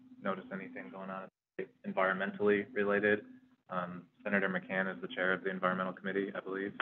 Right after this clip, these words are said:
So that's kind of a nice thing. And, uh, I haven't gotten any updates since I last updated you, um, everybody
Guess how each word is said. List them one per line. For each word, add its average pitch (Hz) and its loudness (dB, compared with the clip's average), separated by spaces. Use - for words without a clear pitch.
So 90 -4
that's - -12
kind 98 6
of 98 6
a 98 4
nice 98 6
thing. 104 6
And, 92 4
uh, 87 4
I 98 10
haven't 104 12
gotten 98 12
any 95 6
updates 98 4
since 92 -6
I 90 2
last 90 2
updated 92 -4
you, 92 -2
um, 92 -4
everybody 90 -2